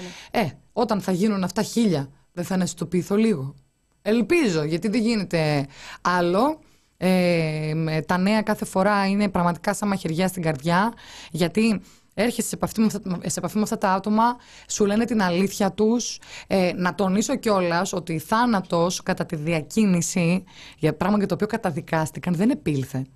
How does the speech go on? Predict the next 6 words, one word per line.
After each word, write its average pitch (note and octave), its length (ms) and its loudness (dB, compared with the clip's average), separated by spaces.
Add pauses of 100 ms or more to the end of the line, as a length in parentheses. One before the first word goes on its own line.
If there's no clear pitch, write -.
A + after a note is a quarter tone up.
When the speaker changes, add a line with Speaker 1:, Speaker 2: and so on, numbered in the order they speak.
(640)
Speaker 1:
Ο F#3+ 120 2
θάνατος F#3 1080 0 (440)
ήρθε F3+ 680 2
κατά G#3+ 240 0
τη G#3 120 0
διάσωση. F#3+ 960 0